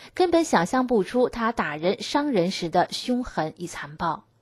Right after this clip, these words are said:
看到她每天的言行的人都会感叹：“中国完了，再无希望可言；社会完了，再无美好可言。”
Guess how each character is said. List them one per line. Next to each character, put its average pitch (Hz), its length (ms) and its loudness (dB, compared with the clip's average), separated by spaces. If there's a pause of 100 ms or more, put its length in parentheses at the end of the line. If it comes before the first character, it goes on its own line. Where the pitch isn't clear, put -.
(720)
看 240 160 4
到 202 140 8
她 220 180 4
每 180 160 0
天 220 160 -2
的 185 160 6
言 170 240 0
行 185 200 -4
的 175 100 0
人 160 240 -2
都 175 80 0
会 170 160 -4
感 147 260 -10
叹 - 320 -8 (340)
：“中 208 200 0
国 175 160 0
完 160 280 -4
了， 180 200 4 (220)
再 302 260 8
无 190 180 6
希 226 180 0
望 170 200 2
可 160 200 -6
言； 151 280 -8 (420)
社 285 300 6
会 277 200 4
完 156 280 -2
了， 180 160 4 (160)
再 185 240 -2
无 160 180 -2
美 180 240 -4
好 160 240 -6
可 160 180 -12
言。” 147 280 -12